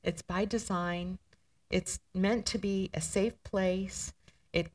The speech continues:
allows good influences in, keeps bad influences out. It's a place of growth,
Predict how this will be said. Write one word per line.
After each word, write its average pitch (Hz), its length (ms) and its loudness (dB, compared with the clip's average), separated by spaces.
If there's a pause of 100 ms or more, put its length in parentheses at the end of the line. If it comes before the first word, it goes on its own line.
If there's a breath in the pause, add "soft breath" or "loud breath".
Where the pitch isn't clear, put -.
(280)
allows 185 480 2
good 240 240 4
influences 214 680 0
in, 170 220 0
keeps - 340 -6
bad 180 280 2
influences 185 640 -2
out. 151 340 -2
It's - 160 -6
a - 40 -4
place 208 340 -2
of 170 120 -8
growth, 170 360 -2